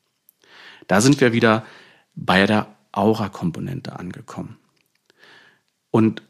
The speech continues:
um das Charisma ein wenig aufzusplitten und damit du für dich so ein Stück weit feststellen kannst, wo du dich darin wiederfindest, kann man das Charisma in sechs Facetten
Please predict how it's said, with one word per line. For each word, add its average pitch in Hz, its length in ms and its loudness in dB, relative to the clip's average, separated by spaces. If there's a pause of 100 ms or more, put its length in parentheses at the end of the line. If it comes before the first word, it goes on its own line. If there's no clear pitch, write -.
um 117 160 6
das 117 180 4
Charisma 139 420 2
ein 110 140 0
wenig 107 380 0
aufzusplitten - 960 -2
und 95 260 -8
damit 98 300 0
du 104 240 0 (260)
für 110 200 0
dich 135 380 -2 (260)
so 110 140 -2
ein 113 80 4
Stück 110 280 0
weit 110 200 4
feststellen 113 520 2
kannst, 107 440 0 (220)
wo 117 520 2
du 139 140 2
dich 107 200 -4
darin 95 560 -4
wiederfindest, 127 880 -2 (440)
kann 113 140 2
man 123 260 4 (340)
das - 220 -6
Charisma 117 420 -2
in 113 120 -2
sechs 107 280 0
Facetten - 600 -2